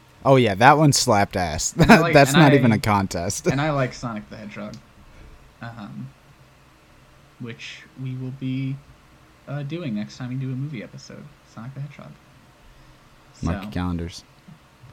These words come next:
Speaker 2: yeah,
Speaker 1: We don't
Speaker 2: I,
Speaker 1: know when that is. <laughs>
Speaker 2: uh, it's in, like, two weeks. <laughs>
Speaker 1: Two weeks.
Speaker 2: Yeah. Um,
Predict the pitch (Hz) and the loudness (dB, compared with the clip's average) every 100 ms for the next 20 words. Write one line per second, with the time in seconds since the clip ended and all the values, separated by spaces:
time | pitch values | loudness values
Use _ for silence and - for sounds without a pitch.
0 | - _ _ 131 131 131 104 95 95 92 | -20 _ _ -14 -12 -10 -10 -8 -8 -8
1 | 90 90 90 90 - - - - 208 - | -10 -12 -12 -14 -16 -18 -18 -4 -4 -4
2 | 113 117 110 - - 123 110 107 104 - | -16 -14 -14 -18 -16 -14 -12 -12 -14 -18
3 | 117 104 - _ _ _ _ _ - 139 | -16 -16 -20 _ _ _ _ _ -8 -6
4 | 135 - - - 92 92 87 - - - | -6 -10 -10 -2 0 0 -4 -10 -16 -14
5 | 120 107 104 _ - - - - - 147 | -12 -12 -14 _ -20 -20 -20 -20 -20 -20
6 | 135 - 170 165 165 165 156 156 151 | -16 -6 -4 -2 -2 0 0 -2 -4